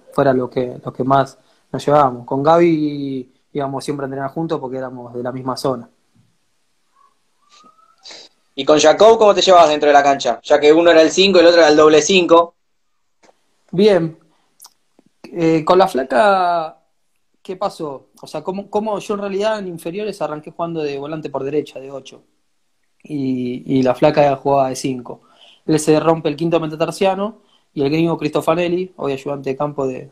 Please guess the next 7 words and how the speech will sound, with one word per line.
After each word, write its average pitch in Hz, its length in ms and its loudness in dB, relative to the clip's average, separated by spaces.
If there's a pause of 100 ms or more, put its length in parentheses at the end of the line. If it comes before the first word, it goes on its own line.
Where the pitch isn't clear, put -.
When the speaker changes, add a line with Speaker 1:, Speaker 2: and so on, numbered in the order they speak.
(140)
Speaker 1:
de 131 100 -8
Gustavo 143 380 0
Alfaro, 170 520 0 (460)
era 139 180 0
nuestro 139 280 -6
técnico 151 400 -2
ahí, 175 340 -6